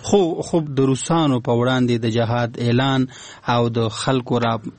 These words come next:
را پاسول تقریباً په سلو کې سل فیصده د عالمانو لاس پکې و.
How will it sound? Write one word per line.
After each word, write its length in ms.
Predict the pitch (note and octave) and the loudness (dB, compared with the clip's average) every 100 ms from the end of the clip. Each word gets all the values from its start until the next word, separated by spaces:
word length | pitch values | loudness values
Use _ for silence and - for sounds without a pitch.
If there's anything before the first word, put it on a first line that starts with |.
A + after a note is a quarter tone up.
| - B2 | -8 -4
را 120 | A2+ | -2
پاسول 420 | A#2+ A2+ B2 A#2+ | -2 -2 0 -2
تقریباً 540 | A#2+ A2+ C3 B2 B2 A#2+ - - - | -2 -4 0 2 2 -2 -6 -14 -6
په 220 | A2+ A#2 | -4 -2
سلو 240 | - B2+ | 0 0
کې 100 | B2 | 0
سل 240 | A#2+ - F#3+ - | -2 0 0 0
فیصده 320 | - A#2 A2 | -2 0 0
د 220 | A2 A2+ F#2 | 0 0 0
عالمانو 380 | A#2+ C#3+ B3 F3+ A2+ | 0 2 4 4 2
لاس 180 | A2+ G#2+ | 0 -4
پکې 240 | - | -6
و. 60 | - | -2